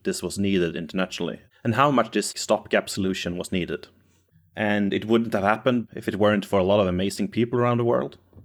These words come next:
a lot of amazing friends of mine. Joel Telling, the three D printing nerd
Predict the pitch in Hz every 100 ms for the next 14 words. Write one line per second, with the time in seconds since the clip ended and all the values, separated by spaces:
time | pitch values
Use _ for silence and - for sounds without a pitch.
0 | _ 87 90 92 98 95 101 107 113 135
1 | 135 185 - _ - _ - 110 101 92
2 | 101 113 90 85 - _ 107 - 95 92
3 | 98 92 95 90 85 85